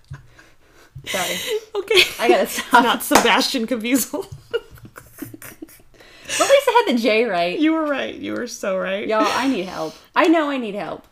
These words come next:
Speaker 1: but
Speaker 2: No, it's cool.
Speaker 1: he was in
Speaker 2: Um,
Speaker 1: another show. I'm gonna
Speaker 2: All right, it's cool. So he's got an Aunt Patricia who we meet a few times,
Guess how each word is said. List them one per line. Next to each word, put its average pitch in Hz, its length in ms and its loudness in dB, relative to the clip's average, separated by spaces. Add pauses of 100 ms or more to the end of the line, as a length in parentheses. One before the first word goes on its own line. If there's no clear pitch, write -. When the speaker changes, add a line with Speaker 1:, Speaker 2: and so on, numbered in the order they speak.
Speaker 1:
but - 440 -10
Speaker 2:
No, 160 240 -6
it's 151 120 -10
cool. - 340 -12 (460)
Speaker 1:
he 208 80 -18 (100)
was 294 200 0
in 254 60 0
Speaker 2:
Um, 226 40 -6
Speaker 1:
another 185 300 -6
show. 165 160 -10
I'm 175 140 -10
gonna 208 140 -6 (800)
Speaker 2:
All 190 80 0
right, - 220 -4
it's 254 160 -6
cool. 247 300 -4 (480)
So 269 180 0
he's 277 200 0
got 320 160 -4
an 294 60 -6
Aunt 233 220 -6
Patricia 226 560 -6
who 220 80 -6
we 214 140 -4
meet 190 180 -4
a 185 40 -4
few 196 180 -10
times, 175 520 -8